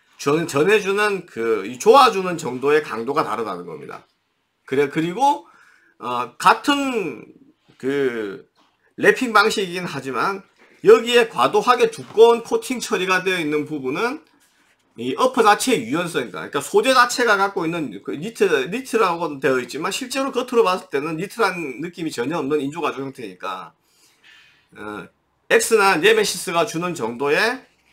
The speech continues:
발을 부드럽게 감싸거나 아니면 밀착을 시키더라도 텐션 조절에 의해서 끈도 있고 하기 때문에 그런 것들에 의해서 조정이 되는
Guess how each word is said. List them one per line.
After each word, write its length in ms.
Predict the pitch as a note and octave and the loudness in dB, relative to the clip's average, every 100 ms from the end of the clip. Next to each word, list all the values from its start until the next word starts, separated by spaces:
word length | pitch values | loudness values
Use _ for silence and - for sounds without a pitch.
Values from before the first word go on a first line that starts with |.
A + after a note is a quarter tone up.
| _ _ _ _ _ - | _ _ _ _ _ 4
발을 280 | F#3+ A3 | 6 6
부드럽게 520 | - C#3 G3 A3+ A3+ F3+ | 2 -4 6 6 6 2
감싸거나 520 | C3 C3 B2 G#2+ G#2 | 0 -2 -2 -2 -2
아니면 380 | C3 E3+ E3 D#3 | -2 -4 -4 -4
밀착을 400 | G#3+ - A#3 G#3+ | -2 2 4 4
시키더라도 800 | A#3+ A3+ G#3 D3+ C3 A#2+ F3 F#3 | 0 -6 -2 0 2 0 -6 -4
텐션 380 | A#3+ A3+ A#3+ | 0 0 0
조절에 340 | G3+ F#3 F3+ D#3 | 0 -2 -2 0
의해서 460 | B2+ G2+ G#2 - | 0 -2 -6 -12
끈도 360 | - G#3+ G#3 G3 | -6 -4 0 -2
있고 180 | D#3+ C3+ | -2 -8
하기 220 | B2+ A#2 | -8 -10
때문에 360 | F2 F#2 F#2+ A2 | -8 -8 -8 -10
그런 300 | F3+ A3 A3 | 0 0 0
것들에 260 | G3+ E3 | -4 -2
의해서 380 | D3 A2 A2+ F3 | 0 0 -2 -6
조정이 420 | E3+ E3+ F3+ E3 | -8 -6 -6 -6
되는 400 | B2 A2+ D#3 G3 | -4 -2 -2 -6